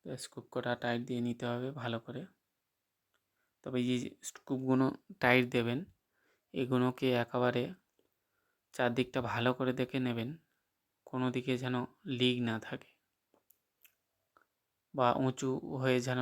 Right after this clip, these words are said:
না থাকে, কারণ উঁচু হয়ে থাকলে কিন্তু হাওয়া পাস হলে এখান থেকে কিন্তু জল উঠবে না।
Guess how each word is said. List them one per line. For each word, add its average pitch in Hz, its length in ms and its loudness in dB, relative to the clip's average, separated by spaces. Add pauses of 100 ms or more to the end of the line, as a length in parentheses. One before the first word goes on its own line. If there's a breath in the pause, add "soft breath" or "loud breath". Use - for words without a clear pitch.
(140)
না 117 100 2
থাকে, - 340 -10 (340)
কারণ 120 320 0 (1080 soft breath)
উঁচু 131 220 -4
হয়ে 127 140 2
থাকলে 123 320 -2
কিন্তু 127 320 -4
হাওয়া 120 360 2
পাস 123 260 -2
হলে 120 200 -4 (1600)
এখান 127 280 -2
থেকে 123 240 -2
কিন্তু 123 280 -4 (580)
জল 117 180 2
উঠবে 113 300 -4
না। 117 140 -12